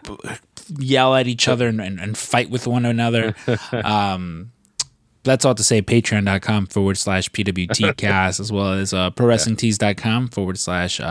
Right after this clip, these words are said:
Speaker 1: P W T cast. Uh, you know, you can pick up a, a shirt, a hat, uh, sweatpants, a zip-up, a hoodie, or you can just wait till Black Friday and get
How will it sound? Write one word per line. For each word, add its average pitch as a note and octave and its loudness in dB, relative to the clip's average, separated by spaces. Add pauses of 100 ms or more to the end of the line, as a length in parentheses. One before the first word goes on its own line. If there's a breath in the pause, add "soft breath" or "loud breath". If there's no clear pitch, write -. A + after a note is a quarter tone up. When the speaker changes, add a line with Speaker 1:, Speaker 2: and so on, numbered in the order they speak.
(100)
Speaker 1:
P G2+ -2
W F2+ -4
T G2+ -6
cast. A2+ -2 (420 loud breath)
Uh, F#2+ 0
you A2 0
know, A2 2
you A#2 -2
can A2+ -4
pick - -6
up G#2 -2
a, F#2 -2
a F#2 -8
shirt, A2+ 0
a F#2 -4
hat, G#2 0 (760)
uh, F2+ -4 (600)
sweatpants, A2 0 (240)
a G2 -6
zip-up, G2+ 0 (260)
a - -12
hoodie, G#2 0 (880)
or F#3+ 2
you F3 4
can C3 2
just A2 0
wait G#2+ 2
till G2+ -2
Black F2+ -2
Friday G2+ 0
and F2+ -2
get F#2 -2